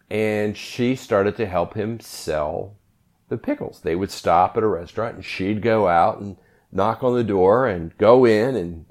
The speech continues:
talk to the owner and get him to get a barrel of pickles. And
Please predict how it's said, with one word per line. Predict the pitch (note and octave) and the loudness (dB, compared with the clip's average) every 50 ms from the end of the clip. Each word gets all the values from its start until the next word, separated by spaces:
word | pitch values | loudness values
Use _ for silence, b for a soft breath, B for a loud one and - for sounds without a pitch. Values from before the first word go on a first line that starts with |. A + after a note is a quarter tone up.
| _ _ _ | _ _ _
talk | - A#2 A2+ A2+ - | -2 -2 -2 -2 -2
to | - A2 | -6 -6
the | G2 F#2 F2+ F2 | -4 -2 -2 0
owner | F2 F#2 G2+ A#2+ C3 C3+ B2+ G#2+ | 0 0 0 0 0 0 0 -2
and | E2 E2 D#2+ E2 E2+ | -4 -4 -8 -10 -8
get | F2+ F2+ G#2 | -4 -2 -2
him | G#2+ A2+ | -2 0
to | A2 G2+ F2+ D#2+ - - _ _ _ _ | -2 -2 -2 -4 -8 -14 _ _ _ _
get | F#2+ F#2+ G2+ | -6 -4 -4
a | F2+ | -4
barrel | E2 F#2+ F#2+ G2 G2+ G2 G#2 G2+ | -2 -2 0 0 2 2 0 0
of | F2+ - | -2 -2
pickles. | - A2 F#2+ - A2+ A#2 A#2 C3 B2 - | -4 -4 -2 0 0 0 0 0 -4 -6
And | G2 E2 D#2+ E2 | -8 -8 -8 -10